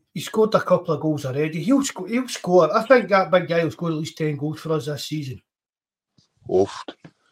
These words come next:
Speaker 2: How many penalties?
Speaker 1: No, it doesn't matter. It doesn't matter
Speaker 2: Think
Speaker 1: if
Speaker 2: so?
Speaker 1: it's penalties or no, but I think he'll score a bit, he'll score ten goals. What is it already? Two?
Speaker 2: Two.
Speaker 1: And we're only into, do you know what I
Speaker 2: We've
Speaker 1: mean?
Speaker 2: got four, at least, what,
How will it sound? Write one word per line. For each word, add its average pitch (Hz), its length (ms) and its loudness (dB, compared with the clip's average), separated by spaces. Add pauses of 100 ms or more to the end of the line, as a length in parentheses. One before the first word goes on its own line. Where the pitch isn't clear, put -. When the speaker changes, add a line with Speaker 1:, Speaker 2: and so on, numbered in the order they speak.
(180)
Speaker 2:
How 92 100 4
many 92 220 2
penalties? 90 600 2 (520)
Speaker 1:
No, 262 140 8
it 247 100 4
doesn't 247 300 2
matter. 233 440 4 (280)
It - 80 -6
doesn't 226 200 -2
matter 196 140 4
Speaker 2:
Think 226 120 4
Speaker 1:
if - 60 -8
Speaker 2:
so? 151 100 6
Speaker 1:
it's 127 100 2
penalties 190 420 -2
or 165 80 -2
no, 190 220 0
but 196 220 -2
I - 40 -14
think 220 180 -4
he'll 196 220 -6
score 233 300 -2
a 220 40 -4
bit, 196 200 -12
he'll 240 220 -6
score 220 260 -4
ten 190 300 -2
goals. 156 180 -8
What 208 140 -6 (460)
is 175 120 -6
it 165 160 -4 (320)
already? 160 460 -6
Two? 247 420 0
Speaker 2:
Two. 113 260 6 (800)
Speaker 1:
And 156 100 -6
we're 156 140 -2
only 165 220 -2
into, 160 200 -4
do - 20 -18 (360)
you 202 80 -4
know 214 80 0
what 196 180 0
I - 20 4
Speaker 2:
We've 202 160 2
Speaker 1:
mean? - 60 8
Speaker 2:
got - 100 -6
four, - 280 6 (160)
at - 140 6
least, 123 360 -4
what, 107 160 6